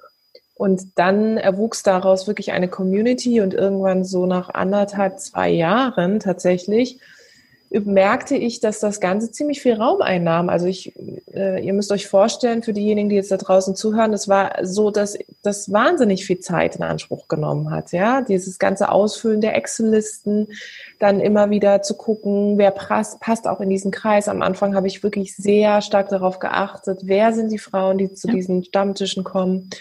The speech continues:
Speaker 1: Und dann sagte auch irgendwann meine bessere Hälfte, mein Mann zu mir, „Sag mal, du musst dich jetzt mal entscheiden. Also du hast einen festen Job, du kannst nicht nebenbei,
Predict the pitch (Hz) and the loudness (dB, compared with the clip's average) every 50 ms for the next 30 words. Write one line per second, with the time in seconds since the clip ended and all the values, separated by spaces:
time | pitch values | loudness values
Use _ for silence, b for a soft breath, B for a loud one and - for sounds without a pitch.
0 | B B B B B B B B B B B - - 214 202 196 196 196 196 202 | B B B B B B B B B B B -4 -2 2 4 6 4 6 4 2
1 | 208 208 - 214 190 196 196 - 202 202 196 196 196 190 190 190 185 190 185 190 | 2 2 2 0 0 2 2 0 2 2 2 2 2 2 2 4 4 2 2 2
2 | 196 180 180 185 202 254 302 294 - 202 190 180 190 185 185 196 196 - - 214 | 0 0 2 2 4 4 2 2 0 0 0 2 2 2 2 2 0 -2 -4 -2
3 | 196 196 190 185 190 180 180 175 170 - 175 175 190 190 - 208 196 185 - 190 | 0 0 0 0 0 0 0 0 -2 0 -2 -2 -2 -2 -4 -4 -4 -4 -2 -2
4 | 180 170 - 175 175 - - 202 196 202 220 233 220 196 - 170 - 180 185 180 | -2 -2 -2 -2 -4 -4 -4 -2 0 2 2 2 2 2 0 0 -2 -2 -4 -4
5 | - - 208 220 214 - - - - 196 190 190 - 196 190 190 190 - - 180 | -4 -2 -4 -4 -4 -4 -4 -2 0 0 0 0 0 0 0 0 0 -6 -4 -4
6 | 180 - 196 208 220 214 220 - - 185 - - - 220 208 214 - - - 214 | 0 2 2 2 2 0 -2 -4 -6 -6 -6 -4 -4 -2 -2 -2 -4 -4 -2 0
7 | 220 220 - - - 196 196 202 208 202 196 190 190 180 180 180 185 196 202 208 | 0 0 -2 -2 -2 0 2 2 2 0 -2 0 0 2 2 4 4 2 2 0
8 | 202 | -2